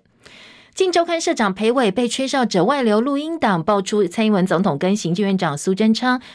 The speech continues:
对N C C施压，让镜电视的执照申请过关，闹得满城风雨。资深媒体人赵少康昨天说，这明显就是民进党的内部派系斗争，窝里反，才会把资料外了，外流，让真相公诸于世，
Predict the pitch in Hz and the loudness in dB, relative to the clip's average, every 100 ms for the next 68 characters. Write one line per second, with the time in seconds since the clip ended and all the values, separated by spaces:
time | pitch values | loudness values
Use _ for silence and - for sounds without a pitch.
0 | _ 247 185 - 214 226 226 196 196 196 | _ 0 0 2 0 2 -2 -2 -2 0
1 | 202 208 - - - 214 185 349 302 226 | 2 0 -2 -12 -2 0 2 2 2 2
2 | 190 170 180 170 139 - 139 196 156 - | 2 2 0 2 0 -2 -4 0 -2 0
3 | 175 185 185 170 156 190 196 - - 220 | -2 -2 -4 -2 0 2 0 -2 -4 0
4 | 180 151 147 131 - 120 - 175 196 156 | 0 0 -2 -4 -4 -4 0 2 2 0
5 | - - - - _ 269 269 254 226 220 | -4 -20 -20 -20 _ -4 0 2 0 2
6 | 170 214 208 214 226 226 185 185 190 208 | 0 0 0 0 0 0 0 0 2 0
7 | 196 220 165 190 190 139 180 175 156 156 | 0 2 2 2 0 0 0 2 0 0
8 | 220 185 175 147 143 143 202 190 190 208 | 2 2 0 -2 0 0 2 2 0 0
9 | 190 190 208 190 175 202 220 _ 285 339 | -2 0 2 0 2 0 0 _ -2 0
10 | 269 170 - 160 - - - - 202 220 | 0 0 -2 -4 -8 -20 -8 0 2 2
11 | 185 147 196 190 202 330 214 160 104 _ | -2 0 0 0 2 0 0 0 -2 _
12 | 302 240 147 135 160 - - 214 190 170 | 0 0 2 0 0 -4 -4 -2 0 0
13 | 214 208 220 185 139 - _ 196 190 196 | 0 2 0 -4 -4 -12 _ 0 2 2
14 | 196 196 143 135 - - 156 | 2 2 0 -4 -4 -4 -4